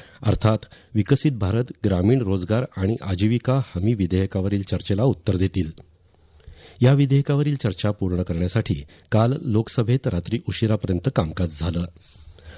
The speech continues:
हा कायदा वीस वर्ष जुना असलेल्या महात्मा गांधी राष्ट्रीय रोजगार हमी कायद्याची जागा घेईल.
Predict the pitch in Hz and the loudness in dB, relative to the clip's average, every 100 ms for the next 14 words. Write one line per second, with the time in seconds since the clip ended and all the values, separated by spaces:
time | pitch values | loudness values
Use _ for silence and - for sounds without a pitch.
0 | - 135 - 123 135 139 120 127 123 120 | 0 2 4 2 2 2 0 0 -2 -4
1 | - 139 143 95 95 101 104 - 104 104 | 0 -2 -2 -2 2 2 2 0 -2 0
2 | 120 135 _ _ 104 92 123 143 135 131 | 0 -2 _ _ 0 2 2 2 2 2
3 | 123 131 113 90 - 113 131 107 87 104 | 2 2 0 -4 -2 0 2 0 -2 0
4 | 110 135 _ _ - 98 107 127 - 85 | -2 -4 _ _ -2 4 4 4 0 0
5 | 90 - 95 71 - - - 101 87 90 | -2 -2 -6 -6 -16 -20 -4 0 2 0
6 | 78 92 73 | -2 -4 -6